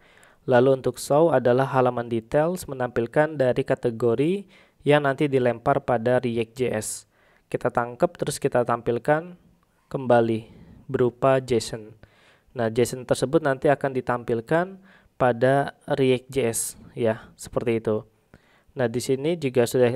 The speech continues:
disiapkan juga nanti bentukannya, A P I-nya tuh seperti apa json-nya. Ada I D, ada name, ada slug, icon, dan juga sebagainya. Untuk recipes ini di skip dulu aja, nggak apa-apa.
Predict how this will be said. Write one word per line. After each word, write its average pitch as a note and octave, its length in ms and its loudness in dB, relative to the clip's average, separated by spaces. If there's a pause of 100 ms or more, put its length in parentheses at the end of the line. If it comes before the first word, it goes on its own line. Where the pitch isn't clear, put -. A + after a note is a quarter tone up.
disiapkan B2 480 -2
juga A#2+ 480 0
nanti C3 240 -4
bentukannya, B2+ 960 -4 (400)
A B2 80 4
P B2 240 2
I-nya C3 160 -2
tuh D3 160 -4
seperti B2 320 -2
apa A#2 160 -2
json-nya. A#2 640 -6 (240)
Ada A#2 400 2
I C#3 160 2
D, D#3 100 -8 (680)
ada B2+ 320 2
name, C#3+ 400 0
ada B2 240 -4
slug, C3 480 2
icon, C3 320 -2
dan A#2 160 -2
juga A2+ 160 -2
sebagainya. A2 720 -6 (400)
Untuk C3+ 480 0
recipes D#3 560 -2
ini C#3+ 240 -4
di B2+ 160 0
skip - 320 -8
dulu A#2+ 240 2
aja, A#2+ 240 0
nggak C3 160 -2
apa-apa. C3+ 400 0